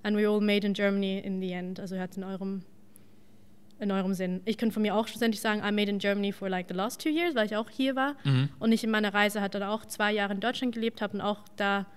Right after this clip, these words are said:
Speaker 1: Erfahrungen gemacht, also Erfahrungen machen durfte.
Speaker 2: Ja.
Speaker 1: Und auch viele Leute hier kennenlernen durfte und mich mein eigenes, mm, dadurch mein eigenes Leben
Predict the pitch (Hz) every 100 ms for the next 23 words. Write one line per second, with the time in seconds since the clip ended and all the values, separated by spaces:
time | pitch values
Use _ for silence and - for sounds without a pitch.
0 | - - - 208 214 220 208 190 - -
1 | 196 190 - 226 220 214 196 202 190 185
2 | - 202 151 117 - - - 208 202 -
3 | - - - - - 226 214 208 208 208
4 | - 233 233 214 214 214 208 208 208 202
5 | 196 - - - - - - - - 214
6 | 214 214 208 202 202 202 196 - - -
7 | - - - - - - - 233 214 214
8 | 214 208 196 208 208 220 202 196 202 190
9 | 202 214 208 208